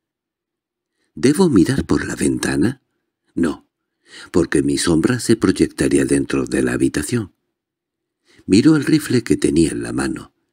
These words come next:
En muchos sitios estaba gastado y brillante, porque había sido usado con mucha frecuencia.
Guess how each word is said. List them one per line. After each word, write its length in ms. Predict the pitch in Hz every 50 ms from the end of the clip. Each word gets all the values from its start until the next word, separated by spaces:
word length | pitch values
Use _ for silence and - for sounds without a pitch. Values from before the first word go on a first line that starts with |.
| _ _ _ - - - -
En 140 | - - 78
muchos 360 | 95 110 104 - 101 90 -
sitios 460 | - 110 - - - 98 95 - -
estaba 440 | 73 - - - 76 67 - 58 58
gastado 500 | - 127 127 - - - 104 104 95 101
y 60 | 98
brillante, 680 | - - 65 - - 73 71 69 65 - - - - - _ _ _ - _ _
porque 340 | - 90 67 - - - 64
había 220 | - - 67 64
sido 280 | - - 73 69 67 107
usado 420 | 110 - - 117 95 - 64 62
con 180 | - - 64 60
mucha 280 | - 62 - - -
frecuencia. 760 | - - - - - - 87 85 73 - - - - - -